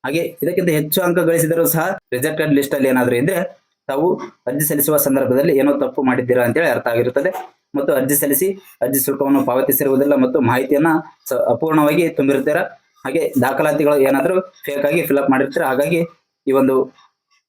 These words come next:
ರಿಜೆಕ್ಟೆಡ್ ಲಿಸ್ಟ್ ಅಲ್ಲಿ ತಮ್ಮ ಹೆಸರನ್ನ ಕನ್ಸಿಡರ್ ಮಾಡಲಾಗಿರ್ತದೆ. ಅದೇ ರೀತಿಯಾಗಿ ತಾವು ಯಾವುದೇ ತಪ್ಪು ಮಾಡದೆ ಸಹ ಈ ಒಂದು ರಿಜೆಕ್ಟೆಡ್ ಲಿಸ್ಟ್ ಅಲ್ಲಿ ಏನಾದರೂ ತಮ್ಮ ಹೆಸರು ಬಂದ್ರೆ ತಾವು ಖಂಡಿತವಾಗಿ ಇಪ್ಪತ್ತೆಂಟು ಏಳು ಎರಡ್ ಸಾವಿರದ ಇಪ್ಪತ್ನಾಲ್ಕರ ಒಳಗಾಗಿ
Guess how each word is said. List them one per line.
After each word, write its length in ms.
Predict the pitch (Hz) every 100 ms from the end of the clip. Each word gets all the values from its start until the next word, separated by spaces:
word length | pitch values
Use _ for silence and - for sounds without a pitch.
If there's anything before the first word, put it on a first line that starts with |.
| _ _ _ 135
ರಿಜೆಕ್ಟೆಡ್ 380 | 131 151 151
ಲಿಸ್ಟ್ 200 | 143 139
ಅಲ್ಲಿ 140 | 165 180
ತಮ್ಮ 180 | 143 143
ಹೆಸರನ್ನ 340 | 127 143 -
ಕನ್ಸಿಡರ್ 340 | - 127 131
ಮಾಡಲಾಗಿರ್ತದೆ. 840 | 123 120 120 117 107 113 113 - - _ _
ಅದೇ 140 | 127 143
ರೀತಿಯಾಗಿ 260 | 139 147
ತಾವು 180 | 139 135
ಯಾವುದೇ 340 | 117 117 160
ತಪ್ಪು 220 | 160 147 156
ಮಾಡದೆ 280 | 151 151
ಸಹ 160 | 151 151
ಈ 80 | 147
ಒಂದು 200 | 143 143
ರಿಜೆಕ್ಟೆಡ್ 340 | 131 139 143
ಲಿಸ್ಟ್ 200 | 139 131
ಅಲ್ಲಿ 120 | 127
ಏನಾದರೂ 260 | 127 127 127
ತಮ್ಮ 160 | 127 120
ಹೆಸರು 220 | 117 127
ಬಂದ್ರೆ 220 | 165 170 - _ _
ತಾವು 180 | 127 127
ಖಂಡಿತವಾಗಿ 580 | 131 139 139 165 165 - _ -
ಇಪ್ಪತ್ತೆಂಟು 480 | 127 156 156 143 147
ಏಳು 300 | 139 151 - - _ -
ಎರಡ್ 120 | 123
ಸಾವಿರದ 200 | 139 135
ಇಪ್ಪತ್ನಾಲ್ಕರ 480 | 127 - 123 123 123
ಒಳಗಾಗಿ 480 | 120 135 180 170